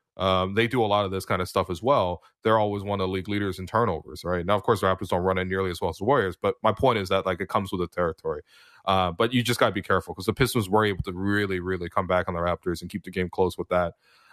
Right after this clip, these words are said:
Um, but I also like the fact that, you know, the Raptors showed a lot of pressure on the Pistons, you know, for the start of the game onward. Like, the very start of the game, you could tell the t-, the tone the Raptors were trying to set. Like, first play,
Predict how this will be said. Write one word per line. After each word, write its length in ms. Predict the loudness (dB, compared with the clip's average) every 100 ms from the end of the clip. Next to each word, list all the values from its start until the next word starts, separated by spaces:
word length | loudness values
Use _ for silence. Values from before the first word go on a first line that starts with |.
| 0 2
Um, 140 | 2
but 140 | 2 2
I 140 | 2
also 220 | 0 0
like 200 | 0 0
the 60 | 0
fact 220 | 0 0
that, 120 | -2 0
you 80 | 2
know, 100 | 4
the 120 | 4
Raptors 300 | 2 2 0
showed 180 | 2 2
a 20 |
lot 160 | 2 0
of 80 |
pressure 320 | -2 -2 2 0
on 60 |
the 80 | 2
Pistons, 500 | 0 0 -6 -8 -8
you 60 | -4
know, 100 | -2
for 120 | -4
the 100 | -6
start 320 | 0 2 4
of 60 | 2
the 60 |
game 360 | 0 0 0 2
onward. 380 | 0 0 -2 -6
Like, 140 | -6
the 60 | 2
very 220 | 2 2
start 200 | 2 0
of 20 |
the 80 | 0
game, 260 | -2 -2 -4
you 80 |
could 140 | -8 -6
tell 480 | 2 2 2 -2 _ _ _
the 80 | -2
t-, 160 | 0 2
the 100 | 0
tone 360 | 2 2 2
the 40 | 0
Raptors 200 | 0 0
were 60 |
trying 160 | -2 -2
to 80 | -2
set. 280 | 0 0 2
Like, 160 | -4 _ _ _ _
first 300 | 2 2 2
play, 420 | 2 2 2 -4